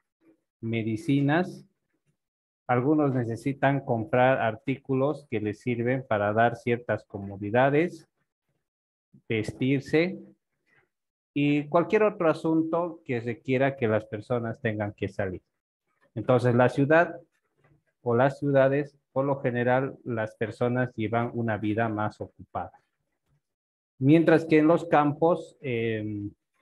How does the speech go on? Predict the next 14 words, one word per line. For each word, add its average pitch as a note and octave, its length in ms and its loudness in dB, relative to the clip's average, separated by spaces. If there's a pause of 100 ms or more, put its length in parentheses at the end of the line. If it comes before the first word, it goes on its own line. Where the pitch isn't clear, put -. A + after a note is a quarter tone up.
(840)
las C#3+ 200 2
personas D3 560 2
tienen B2+ 220 0
una B2 200 -2
vida A#2+ 260 0
más A#2 280 -6
tranquila, D#3 840 0 (560)
más A2 280 -4
sedentaria, D3 1000 0 (440)
la A#2 200 -2
gente C3 300 0
acostumbra A2+ 640 -6
a - 100 -10
caminar, C#3+ 760 -2